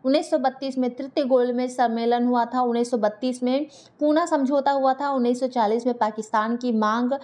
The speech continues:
उन्नीस सौ बयालीस में क्रिप्स मिशन और उन्नीस सौ बयालीस में फिर भारत छोड़ो आंदोलन। फिर यहाँ देखिए उन्नीस सौ बयालीस में क्या हुआ था, आज़ाद हिंद फौज,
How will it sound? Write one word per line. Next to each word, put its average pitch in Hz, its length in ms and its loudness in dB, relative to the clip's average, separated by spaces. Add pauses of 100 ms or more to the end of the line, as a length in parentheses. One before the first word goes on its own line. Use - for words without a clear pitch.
(220)
उन्नीस 294 240 2
सौ 339 100 4
बयालीस 240 400 0
में 254 180 0
क्रिप्स 320 360 -4
मिशन 247 400 0
और 247 120 0
उन्नीस 247 260 2
सौ 262 80 2
बयालीस 220 360 0
में 277 100 0
फिर 277 240 -2
भारत 220 360 0
छोड़ो 214 240 -2
आंदोलन। 214 680 0 (340)
फिर 381 120 2
यहाँ 339 300 2
देखिए 302 360 0
उन्नीस 254 380 -2
सौ 277 80 2
बयालीस 233 380 2
में 247 120 -2
क्या 247 100 2
हुआ 233 140 2
था, 254 140 -2
आज़ाद 208 520 0
हिंद 220 200 -4
फौज, 208 520 -2